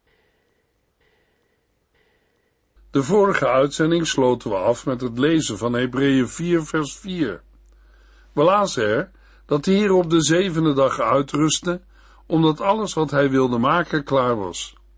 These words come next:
Tegelijk worden deze woorden in Hebreeën vier verbonden met de slotwoorden van Psalm vijfennegentig, vers tien B en elf. "Dit volk loopt voortdurend van mij weg. Het wil mij niet volgen.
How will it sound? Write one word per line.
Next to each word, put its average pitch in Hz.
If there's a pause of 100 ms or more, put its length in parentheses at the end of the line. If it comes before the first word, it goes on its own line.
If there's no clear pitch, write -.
(920)
Tegelijk 170
worden 165
deze 143
woorden 165
in 156
Hebreeën 135
vier 180
verbonden 156 (360)
met 135
de 139
slotwoorden 160
van 139
Psalm 135
vijfennegentig, 123
vers 113
tien 139
B 113
en 117
elf. 139 (920)
"Dit 190
volk 165
loopt 170
voortdurend 156
van 127
mij 113
weg. - (420)
Het 120
wil 220
mij 254
niet 196
volgen. 151